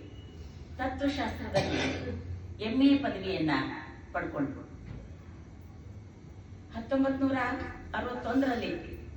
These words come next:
ಆಗ್ಲೇ ಇವ್ರದ್ದು ಒಂದು ಚೊಚ್ಚಲ ಕೃತಿ ಹೊರಗೆ ಬಂದಿದೆ. ಹತ್ತೊಂಬತ್ತು ನೂರ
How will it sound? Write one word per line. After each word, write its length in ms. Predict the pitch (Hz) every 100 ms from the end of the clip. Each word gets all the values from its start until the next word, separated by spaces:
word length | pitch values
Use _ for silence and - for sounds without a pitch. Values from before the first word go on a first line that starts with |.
| - -
ಆಗ್ಲೇ 280 | 220 226 220
ಇವ್ರದ್ದು 400 | 190 208 214 196
ಒಂದು 200 | 190 185
ಚೊಚ್ಚಲ 300 | 196 240 226
ಕೃತಿ 340 | 214 196 196 190 - - - - - -
ಹೊರಗೆ 240 | 175 175 170
ಬಂದಿದೆ. 300 | 175 143 - - - - - - - - - - - - - - - - - - - -
ಹತ್ತೊಂಬತ್ತು 420 | 226 285 285 285
ನೂರ 100 | 277